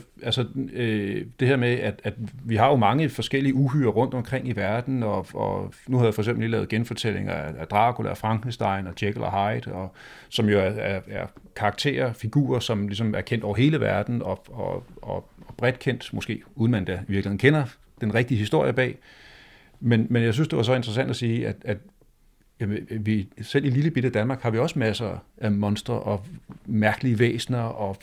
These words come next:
ting, der engang har levet ude i naturen. Øh, og, og, og så prøve at fortælle, hvad, hvad, hvad var det egentlig for nogle, for nogle væsener? Øh, vi har jo samlet i alt femogtyve af dem, så der er jo faktisk ret mange.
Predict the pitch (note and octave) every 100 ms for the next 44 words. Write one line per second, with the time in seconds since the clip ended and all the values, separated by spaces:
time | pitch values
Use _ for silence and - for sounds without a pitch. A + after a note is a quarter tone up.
0 | - - C#3 - A#2 G#2+ G#2+ G#2+ G#2+ A2+
1 | A2 A#2 G#2+ - A#2 A2+ A2 - - -
2 | - _ B2 G#2+ G2+ G2 F#2+ F#2+ - G#2+
3 | G#2 G#2+ G#2+ A2 B2+ - C#3 D3+ - -
4 | A#2+ A2+ A#2 A2+ A#2 G#2+ A#2+ A2 G#2+ A2+
5 | A2 C3 A2+ A2+ - G#2 G2 - - G#2
6 | F#2+ G#2+ G#2 A#2 G#2+ G2+ G2+ F#2+ G2 G#2+
7 | A#2+ A#2+ C#3 A#2 A#2+ - C#3+ B2 - A#2
8 | C3 C3 _ - G2+ A2 - G2 F#2 A2+
9 | C3+ A#2 A#2 G2+ G#2